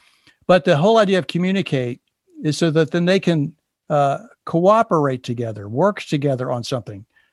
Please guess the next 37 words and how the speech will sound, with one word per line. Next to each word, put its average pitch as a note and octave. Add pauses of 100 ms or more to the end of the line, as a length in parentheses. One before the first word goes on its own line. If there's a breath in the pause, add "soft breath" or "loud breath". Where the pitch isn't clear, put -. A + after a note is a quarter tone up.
(240)
Uh, C3+
you F3
know, F#3
millennials G#3+
wanna G#3+
work A3+
with A#3+
each G3
other. D3+
They F3
were G#3+
trained G#3+
to E3
work E3+
in F3+
teams. F#3
That's D#3+
how F#3+
they F3
were E3+
educated. D3+
That's D3
all E3
the G#3
way G#3+
through G3
college. D3
They've C3
been B2+
working B2+
on A#2+
teams. A#2
Let G#3
them A3+
work F#3+
on C#3+
teams, A#2